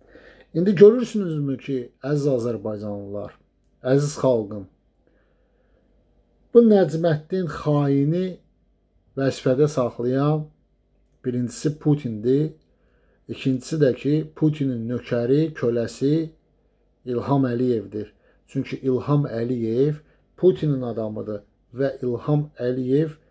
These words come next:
ağasından icazəsiz heç vaxt Nəcməddin Sadıqovu işdən çıxara bilməz.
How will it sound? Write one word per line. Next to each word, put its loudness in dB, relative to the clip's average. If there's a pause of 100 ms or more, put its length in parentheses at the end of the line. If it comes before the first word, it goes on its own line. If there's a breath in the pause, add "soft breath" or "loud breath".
(1200 soft breath)
ağasından 0
icazəsiz -2
heç 4
vaxt 0 (600)
Nəcməddin -6
Sadıqovu 2
işdən -8
çıxara -2
bilməz. -4